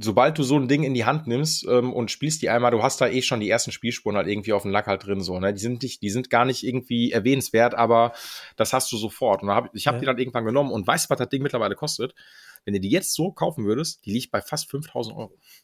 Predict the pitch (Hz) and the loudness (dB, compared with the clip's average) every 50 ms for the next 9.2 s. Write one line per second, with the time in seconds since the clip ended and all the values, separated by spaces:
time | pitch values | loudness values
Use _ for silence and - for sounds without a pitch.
0 | _ _ 98 - - - - - - - - - - - - - 135 - - - | _ _ -8 -6 -6 -8 -8 -8 -8 -8 -8 -8 -12 -14 -12 -10 -8 -8 -8 -10
1 | - - - 147 143 - - 190 - 92 - 131 135 - - - - - - 98 | -12 -10 -8 -8 -8 -6 -6 -8 -8 -6 -6 -8 -10 -10 -12 -10 -6 -4 -4 -4
2 | - - - - - _ _ _ - - _ _ _ _ 123 - - - - _ | -6 -8 -14 -20 -20 _ _ _ -20 -20 _ _ _ _ -4 -4 -4 -8 -16 _
3 | _ _ _ - - - 147 123 113 - 160 151 156 160 147 127 117 - _ _ | _ _ _ -20 -14 -10 -10 -10 -8 -8 -6 -6 -4 -4 -4 -6 -8 -10 _ _
4 | 120 127 127 135 180 196 - 135 131 127 123 127 120 - _ _ _ _ _ _ | -6 -4 -2 -2 -4 -6 -6 -8 -8 -6 -6 -8 -10 -12 _ _ _ _ _ _
5 | 110 107 104 - - - 98 - 120 131 131 - 139 135 123 131 120 120 117 117 | -2 -2 0 -2 -4 -6 -2 0 2 2 4 2 0 0 0 0 0 0 2 2
6 | 120 - - _ 127 123 117 95 95 90 90 - - - - 107 104 101 95 101 | 0 -2 -2 _ -2 -2 0 -2 -6 -6 -8 -8 -10 -10 -6 -2 -2 -2 -2 -2
7 | 101 104 - 127 - - 175 151 139 143 139 120 101 120 113 - 143 143 110 - | -4 -2 0 0 2 4 4 4 6 6 6 4 4 0 -2 0 0 0 2 4
8 | 147 156 - 156 135 123 147 143 - - 104 - - 139 151 - - - 110 120 | 2 4 4 4 4 4 4 2 0 -4 -6 -2 -2 -2 -2 -2 -10 -4 2 4
9 | 120 120 120 | 4 4 4